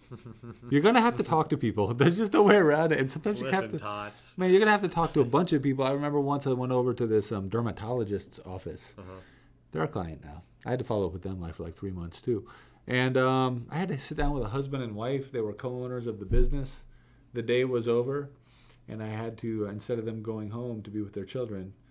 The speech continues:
Speaker 2: they did need accounting. They hung around, and I had to sit with them and talk to them for, like, an hour about their accounting needs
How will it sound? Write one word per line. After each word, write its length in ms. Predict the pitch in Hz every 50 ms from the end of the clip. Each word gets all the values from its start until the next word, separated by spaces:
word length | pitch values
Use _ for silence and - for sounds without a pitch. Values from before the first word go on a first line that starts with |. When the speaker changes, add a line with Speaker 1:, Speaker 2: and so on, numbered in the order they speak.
| _ _ _ _ _ - -
Speaker 2:
they 100 | 101 104
did 220 | 107 135 143 139
need 160 | 139 139 139
accounting. 520 | 127 - 123 131 143 139 110 98 92 95 - - - - - - - -
They 180 | - 113 113 110
hung 200 | 110 117 110 107
around, 220 | 104 104 107 104
and 100 | 98 95
I 20 | 92
had 160 | 98 101 87
to 60 | 92
sit 200 | - - 117 98
with 160 | 95 95 -
them 200 | - 92 90 87 90
and 80 | 85
talk 220 | - 92 85 85 -
to 60 | -
them 160 | 87 85 85
for, 100 | 87 -
like, 160 | 85 82 80 85
an 80 | 82 85 92
hour 320 | 95 95 92 90 85 80 - - - _ - - - _ _
about 260 | - 104 104 104 95 -
their 120 | 95 92
accounting 380 | 90 - 110 104 101 101 98 95
needs 460 | 92 90 87 87 85 85 - -